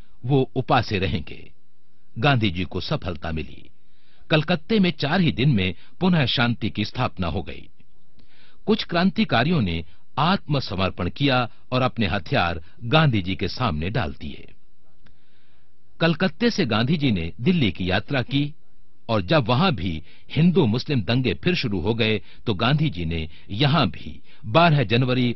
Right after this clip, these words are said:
उन्नीस सौ अड़तालीस को उपवास शुरू किया। उनको लगा कि अब वे अकेले रह गए हैं और उनके जीवन का उद्देश्य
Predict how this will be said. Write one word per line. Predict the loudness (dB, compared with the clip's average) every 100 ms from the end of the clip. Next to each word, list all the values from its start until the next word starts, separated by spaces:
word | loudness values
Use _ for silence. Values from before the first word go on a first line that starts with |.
| 0
उन्नीस | 0 2 2
सौ |
अड़तालीस | -2 0 2 2 0
को | -2 -2 -2 -6 -2
उपवास | -2 0 -2 -2
शुरू | 0 0 0
किया। | -2 -6 -6 -10 -10 -10 -10 -10 -10 -10 -10 -10 -10 -10 -10 -10 0
उनको | 4 6 4
लगा | 4 4 2 0 -8 -6
कि | -4
अब | 0 2
वे | 2 2 0 -2 -4
अकेले | 2 2 2
रह | 0 -2
गए | -2 -4
हैं | -4 -8 -10 -10 -10 -10 -10 -6 2
और | 4
उनके | 4 2
जीवन | 0 2 2 2
का | 0
उद्देश्य | -2 -2 -2 -2 -2 -4 -4